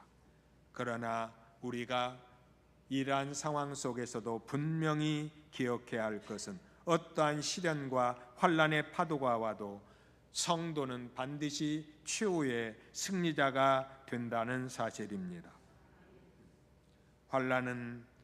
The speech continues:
결국 하나님의 백성들로 하여금 기도하게 만들고 더욱 하나님을 의지하게 만들어 주심으로 하나님이 주시는 놀라운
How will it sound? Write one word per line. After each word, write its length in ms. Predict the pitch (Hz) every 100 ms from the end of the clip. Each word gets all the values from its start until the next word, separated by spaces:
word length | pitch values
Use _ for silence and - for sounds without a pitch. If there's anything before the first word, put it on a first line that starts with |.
| - _
결국 880 | 135 139 139 135 139 135 - - -
하나님의 520 | 139 143 147 151 151
백성들로 840 | 151 147 - 139 127 120 113 113 113
하여금 600 | 120 120 120 131 131 127 - -
기도하게 580 | - 123 123 123 123 131
만들고 720 | 135 131 127 120 107 101 92 - - - - - - _ _ _ - - - -
더욱 380 | - 165 165 -
하나님을 640 | 170 165 165 165 160 131 - - - -
의지하게 720 | 135 131 131 127 120 117 117
만들어 560 | 117 120 120 127 139 143
주심으로 600 | 143 135 131 107 95 80 - _ _ _ _ - _ - _ _ _ _ _ _ -
하나님이 520 | 131 127 123 123 127
주시는 640 | - 131 - 139 139 131 - - -
놀라운 880 | 131 135 147 151 147 147 151 151